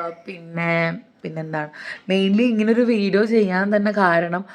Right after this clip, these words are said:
കുറേ പേര് മെസ്സേജ് അയച്ചും അതുപോലെ പഴയ വീഡിയോസിലൊക്കെ വന്ന്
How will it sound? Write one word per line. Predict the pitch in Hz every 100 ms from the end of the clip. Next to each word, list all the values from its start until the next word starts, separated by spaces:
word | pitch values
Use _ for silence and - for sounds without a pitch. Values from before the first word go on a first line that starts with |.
| - -
കുറേ | - 220 214 226 254
പേര് | 269 262 208 214
മെസ്സേജ് | 196 - 180 180
അയച്ചും | 185 185 180 190 180 175
അതുപോലെ | - 160 165 170 175
പഴയ | 170 165 170
വീഡിയോസിലൊക്കെ | 180 170 170 175 165 165 196
വന്ന് | 185 170 175